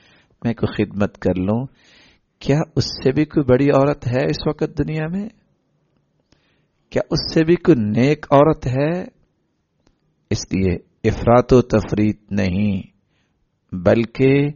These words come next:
توازن۔ مرد عورت کا خیال کرے اور عورت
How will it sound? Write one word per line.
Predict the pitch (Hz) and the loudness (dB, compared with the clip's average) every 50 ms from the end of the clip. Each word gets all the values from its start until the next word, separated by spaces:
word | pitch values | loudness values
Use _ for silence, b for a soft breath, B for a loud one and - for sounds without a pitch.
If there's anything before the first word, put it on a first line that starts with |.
| - _ _ _ _ _ _ _ _ _ _ _ _ _ | -10 _ _ _ _ _ _ _ _ _ _ _ _ _
توازن۔ | - 92 87 92 92 87 85 92 92 80 71 - - - _ _ _ _ _ _ _ _ _ _ _ _ _ _ _ _ _ _ _ - | 0 4 6 6 6 6 4 2 0 0 -2 -8 -14 -18 _ _ _ _ _ _ _ _ _ _ _ _ _ _ _ _ _ _ _ -10
مرد | 85 87 90 90 107 123 139 127 101 104 | -8 -6 -2 2 4 4 4 4 2 -2
عورت | - - 113 90 95 104 117 113 - - | -2 0 4 4 4 4 4 0 0 0
کا | 147 139 | 0 0
خیال | 127 - - 139 143 147 156 147 | 0 0 0 0 2 2 0 0
کرے | 151 170 170 170 190 202 214 233 - _ _ _ _ _ _ _ _ _ _ _ _ _ _ _ _ _ _ _ _ _ | 0 0 2 2 2 2 0 -2 -6 _ _ _ _ _ _ _ _ _ _ _ _ _ _ _ _ _ _ _ _ _
اور | - 98 98 92 | 2 4 4 6
عورت | 92 95 98 104 113 123 135 160 170 160 - | 8 8 8 8 8 8 6 4 0 0 -4